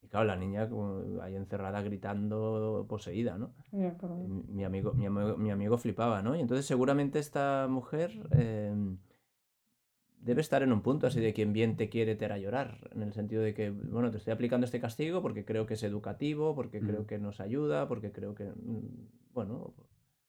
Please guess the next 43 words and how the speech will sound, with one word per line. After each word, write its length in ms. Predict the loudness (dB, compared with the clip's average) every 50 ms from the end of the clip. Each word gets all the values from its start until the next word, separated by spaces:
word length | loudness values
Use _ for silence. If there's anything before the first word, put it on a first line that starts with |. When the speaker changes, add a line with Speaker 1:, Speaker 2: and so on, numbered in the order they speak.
| _ _ -6
Speaker 1:
no 100 | -6 0
sé 120 | 4 4
desde 260 | 6 6 6 4 4
dónde 220 | 4 6 6 6 6
lo, 120 | 4 2 0 -4 -6
se 180 | -2 0 0
lo 100 | 2 2
justifica 680 | 0 -2 -6 -6 -6 -8 -6 -4 -4 -4 -2 -2 -2 0
ella 140 | 0 0 0
misma, 420 | 0 0 0 0 -2 -2 -4 -8 -10 -6
Speaker 3:
Mm. 160 | -4 -4 -4 -4 -6 -12 -16 -20 _ _
Speaker 1:
pero 180 | 2 2 4 4
la 120 | 2 0
cuestión 280 | -2 -4 -4 -2 -2 -2
Speaker 2:
Mm. 20 |
Speaker 1:
es 100 | 0 0
que 100 | 0 -2
la 140 | -2 0 0
niña 400 | 0 2 2 2 2 2 0 -4 -4
<laughs> 20 |
de 180 | -4 -2 -2 -2
cinco 280 | -2 -4 -4 -2 -2
años 240 | 0 0 0 0 0
está 160 | -2 -2 -2
encerrada 420 | -2 -2 -2 -2 0 0 0 0 -2
en 40 | -2
un 100 | -4 -4
ya-, 280 | -4 -4 -4 -4 -4 -6
lavabo 440 | -6 -4 -2 -2 0 0 -2 -2 -4
a 40 |
oscuras, 640 | -6 -10 -6 -4 -2 0 0 0 -2 -4 -8 -14 -20 -20 _ _ _ _ _ _ _ _ _ -6
eh, 240 | -4 -4 -2 -2 -2
llorando, 520 | -2 -2 0 0 2 2 2 2 0 -2
¿no? 140 | -4 -6 -4
Speaker 2:
Mm. 320 | -4 -2 -2 -2 -2 -2
Speaker 1:
Eh, 40 | -4 -8 -12 -20 _ _ _ _ _ _ _ _ _
y 60 | -6
en 80 | -6 -4
principio 460 | -2 -4 -4 -4 -4 -6 -2 0 0
es 80 | 2
desde 400 | 2 0 0 0 -2 -4 -4 -6
el 80 | -8 -8
amor. 320 | -8 -8 -8 -8 -8 -10